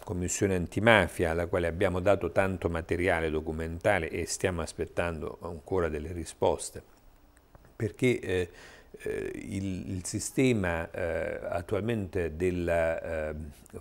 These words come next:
della gestione dei beni confiscati non funziona. Non funziona, io credo, perché, eh, l'agenzia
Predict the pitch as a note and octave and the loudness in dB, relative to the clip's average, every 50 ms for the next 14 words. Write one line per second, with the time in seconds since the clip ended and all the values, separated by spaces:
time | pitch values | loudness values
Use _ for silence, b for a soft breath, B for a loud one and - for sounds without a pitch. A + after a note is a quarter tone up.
0 | - - F#2 F2 E2+ E2+ D#2+ E2 F#2 F2+ F2+ F2 F2 F2 E2+ E2 E2 D#2+ D#2+ E2 | -16 -14 -12 -12 -10 -8 -4 -2 -2 -2 0 -2 0 0 0 0 0 -2 -2 -4
1 | G2 F2+ - - - A#2+ G#2 F#2+ E2+ E2 D#2 D2+ D#2 D2 D#2 F2+ E2+ D#2+ D#2+ D#2 | -4 -4 -4 -2 2 4 4 4 4 2 -2 -4 -4 -4 -2 -2 -2 -2 -2 -4
2 | E2+ E2+ D#2+ - - F2 - - - - D2+ C#2 C#2 C#2 D2 - E2 E2 E2 - | -4 -4 -6 -6 -6 -6 -6 -4 -2 -2 -2 -2 -2 -6 -8 -6 -6 -6 -6 -6
3 | G#2 G2+ G#2+ A2+ A2+ F2 - - D#2 D2+ - - - C2+ D2 D2+ C#2 D2 D#2 D2 | -6 -4 -2 -2 -2 -2 -4 -8 -8 -8 -8 -6 -6 -8 -8 -8 -10 -12 -14 -16
4 | - - - G2+ G2 G2 F2 F#2 F#2+ F2+ - - C3 A#2 G2 F2+ - G#2+ A2+ A2+ | -16 -12 -10 -8 -8 -6 -6 -6 -6 -4 0 2 2 2 2 0 0 2 2 2
5 | G#2+ A2 A#2+ A2+ G#2 G2 F#2 D#2+ E2+ E2+ E2 - - G2 F2+ E2+ D#2+ - - E2+ | 2 2 0 0 2 2 0 0 0 -4 -6 -4 -2 -2 0 -2 -2 -4 -4 -6
6 | D#2+ D2+ D2+ D#2+ D#2+ D#2+ D#2+ F2 F2 E2 F2 - - - G#2+ G2 F2 D#2 D#2 - | -4 -4 -4 -4 -4 -4 -4 -6 -6 -4 -2 0 0 0 2 2 2 2 0 -2